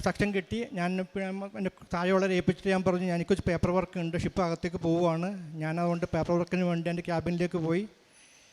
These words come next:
ഞാൻ ക്യാബിനിൽ പേപ്പർ വർക്ക് കഴിഞ്ഞ് പുറത്തിറങ്ങിയപ്പോൾ ഷിപ്പിൽ ആപ്പടെ ബഹളമാണ്.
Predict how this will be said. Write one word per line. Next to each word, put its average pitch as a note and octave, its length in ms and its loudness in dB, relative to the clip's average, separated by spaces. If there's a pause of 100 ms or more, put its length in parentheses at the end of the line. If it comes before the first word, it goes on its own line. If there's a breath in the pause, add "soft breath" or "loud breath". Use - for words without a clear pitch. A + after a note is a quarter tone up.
(320 loud breath)
ഞാൻ F3+ 260 0
ക്യാബിനിൽ G#3 520 0
പേപ്പർ G3 360 2
വർക്ക് G#3+ 280 2
കഴിഞ്ഞ് G3+ 240 4
പുറത്തിറങ്ങിയപ്പോൾ F#3+ 540 2
ഷിപ്പിൽ F#3+ 280 -2
ആപ്പടെ G3 400 0
ബഹളമാണ്. E3 540 2